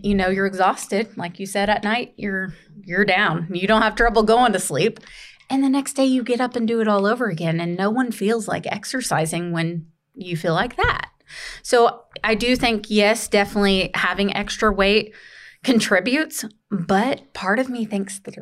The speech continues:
the reason people get that extra weight is related to sleep breathing issues. And it's a spectrum. It starts off with just audible breathing and mouth breathing, and then moves into snoring, and then moves into apnea.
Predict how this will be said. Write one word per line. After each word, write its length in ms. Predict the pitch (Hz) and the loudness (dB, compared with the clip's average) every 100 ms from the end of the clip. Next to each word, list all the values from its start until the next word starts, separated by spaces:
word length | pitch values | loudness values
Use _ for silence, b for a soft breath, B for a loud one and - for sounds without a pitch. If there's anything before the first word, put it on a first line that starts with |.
| - _ _ | -20 _ _
the 100 | 175 | -12
reason 460 | 175 160 185 190 165 | -10 -8 -6 -4 -4
people 360 | 180 160 165 156 | -6 -10 -8 -8
get 260 | 233 - | -8 -6
that 180 | - 139 | -6 -4
extra 380 | 151 - - - | -4 -6 -10 -10
weight 460 | - 180 214 - _ _ | -4 -2 -2 -6 _ _
is 340 | - 170 170 160 - | -6 -4 -2 -6 -8
related 580 | 165 156 160 208 180 156 | -6 -4 -2 0 -2 -4
to 120 | 156 | -10
sleep 280 | - 151 - | -8 -8 -8
breathing 340 | - - 156 | -12 -8 -8
issues. 420 | - - - 190 | -8 -10 -12 -8
And 240 | - 180 175 B B B B B _ | -6 -6 -8 B B B B B _
it's 180 | 226 233 | -2 0
a 60 | 254 | -2
spectrum. 560 | - 220 214 180 156 | -2 -4 -2 0 2
It 140 | 160 165 | 0 -4
starts 400 | - 190 196 190 | -2 0 0 0
off 360 | 175 185 208 - | 2 2 0 -2
with 340 | 156 156 - B B B | 0 -2 -6 B B B
just 300 | - 156 156 - | -4 -4 -4 -8
audible 440 | 156 151 160 208 208 | -2 0 0 -2 0
breathing 720 | 214 220 226 240 240 226 254 | 0 0 -2 -6 -10 -10 -10
and 220 | - 156 | -4 -2
mouth 380 | 151 151 170 - | 0 -2 -4 -4
breathing, 520 | 240 240 254 254 254 247 B B B | -2 -2 -2 -2 -4 -8 B B B
and 180 | 160 160 | -4 0
then 200 | 165 175 | 0 0
moves 220 | 175 165 | -2 -4
into 220 | 175 170 151 | -2 -2 -4
snoring, 680 | - 175 170 180 185 180 | -4 -4 0 0 -2 -6
and 200 | - 165 | -6 -2
then 180 | 160 165 | 0 2
moves 220 | 165 160 | 0 -2
into 200 | 165 160 | -4 -6
apnea. 540 | - 58 - - - | -6 -8 -10 -12 -12